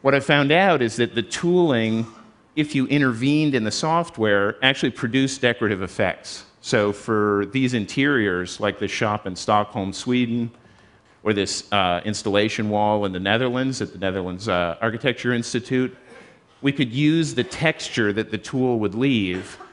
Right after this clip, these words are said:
to produce a lot of the spatial effects. And we could integrate the texture of the wall with the form of the wall with the material.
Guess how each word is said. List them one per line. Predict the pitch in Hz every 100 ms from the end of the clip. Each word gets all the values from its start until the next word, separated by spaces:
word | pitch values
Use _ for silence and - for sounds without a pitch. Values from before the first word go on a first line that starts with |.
| -
to | -
produce | 131 135 123 160 147 -
a |
lot | 113 123 131 131
of | 110
the | 104
spatial | - 113 110 107 95
effects. | - 127 82 - - -
And | 113
we | 110
could | 123 98
integrate | 143 165 120 107 104 101 -
the |
texture | 101 - 143 139 - 113
of | 104 104
the |
wall | 98 95 101 110 147 135
with | 104
the | 107
form | - 131 131 135 123
of | 101
the | 101
wall | 90 92 87 90 92 - - _
with | 110
the | 107
material. | 104 104 127 110 90 78